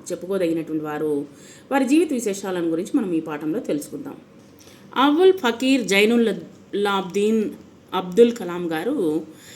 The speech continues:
ఏపీజే అబ్దుల్ కలాంగా మాజీ రాష్ట్రపతిగా మనందరికీ తెలిసినటువంటి, ఆ, మహోన్నతమైనటువంటి వ్యక్తి అనమాట. ఆయన గురించి అందరికీ తెలుసు.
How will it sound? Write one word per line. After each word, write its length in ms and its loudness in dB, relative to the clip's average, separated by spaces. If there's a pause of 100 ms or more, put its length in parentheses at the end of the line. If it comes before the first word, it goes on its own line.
(180)
ఏపీజే 400 4
అబ్దుల్ 320 0
కలాంగా 720 -4
మాజీ 440 0
రాష్ట్రపతిగా 840 -6
మనందరికీ 960 -4
తెలిసినటువంటి, 1000 -2 (640)
ఆ, 800 -4
మహోన్నతమైనటువంటి 840 -2
వ్యక్తి 280 -2
అనమాట. 420 -6 (300)
ఆయన 160 -6
గురించి 340 -4
అందరికీ 280 -6
తెలుసు. 440 -4